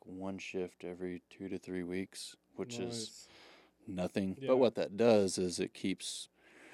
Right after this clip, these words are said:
Speaker 2: All your
Speaker 1: her
Speaker 2: benefits and
Speaker 1: Well, she won't have benefits, but she'll still have her retirement
Speaker 2: Oh,
Speaker 1: stuff,
Speaker 2: okay.
Speaker 1: which is a
Speaker 2: Sweet.
Speaker 1: big deal.
Speaker 2: Yeah,
Speaker 1: So,
Speaker 2: absolutely.
Speaker 1: yeah, that's, that's kinda cool. So we're,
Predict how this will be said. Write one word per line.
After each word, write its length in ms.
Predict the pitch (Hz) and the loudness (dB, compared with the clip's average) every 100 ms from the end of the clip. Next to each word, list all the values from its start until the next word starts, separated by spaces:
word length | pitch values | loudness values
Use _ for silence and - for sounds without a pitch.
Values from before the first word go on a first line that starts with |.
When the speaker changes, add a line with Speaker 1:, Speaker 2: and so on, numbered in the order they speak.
| - | -12
Speaker 2:
All 60 | 113 | -12
your 80 | |
Speaker 1:
her 40 | 110 117 113 | -8 -8 -6
Speaker 2:
benefits 400 | 107 95 92 92 | -2 -2 -2 -6
and 300 | 110 110 110 _ _ | -10 -10 -12 _ _
Speaker 1:
Well, 200 | 139 127 | 4 4
she 160 | 120 - | 4 4
won't 200 | 143 151 | 4 6
have 120 | 147 | 6
benefits, 460 | 120 104 - 95 - | 4 2 0 -2 0
but 160 | 107 | -2
she'll 160 | - 120 | 0 -2
still 280 | - 131 123 | 4 4 6
have 200 | 123 - | 4 4
her 140 | 110 | 4
retirement 640 | 95 - 98 95 90 90 | 2 2 0 0 -2 -4
Speaker 2:
Oh, 20 | 135 | -2
Speaker 1:
stuff, 120 | 139 131 127 | 0 0 0
Speaker 2:
okay. 220 | 120 110 - | -2 -4 -6
Speaker 1:
which 200 | 110 101 | -6 -6
is 100 | 101 | -4
a 40 | 123 | -4
Speaker 2:
Sweet. 160 | 110 | -4
Speaker 1:
big 200 | - 85 | -4 -6
deal. 280 | 82 78 76 | -4 -6 -6
Speaker 2:
Yeah, 160 | 117 117 | -4 -6
Speaker 1:
So, 260 | - 113 92 | -4 -4 -4
Speaker 2:
absolutely. 540 | 90 113 110 107 110 117 _ _ _ - - - - - - - _ _ | -4 -8 -6 -6 -6 -12 _ _ _ -20 -20 -20 -20 -20 -20 -20 _ _
Speaker 1:
yeah, 260 | 127 120 98 | 4 6 6
that's, 440 | 117 - - - - | 2 0 -6 -6 2
that's 200 | 143 - | 2 2
kinda 220 | 131 101 | -2 -2
cool. 240 | 95 90 | -4 -6
So 400 | 82 - 107 101 - - - - - - _ _ _ _ - | -2 2 4 4 0 -16 -18 -20 -20 -20 _ _ _ _ -10
we're, 240 | 117 107 | -4 -2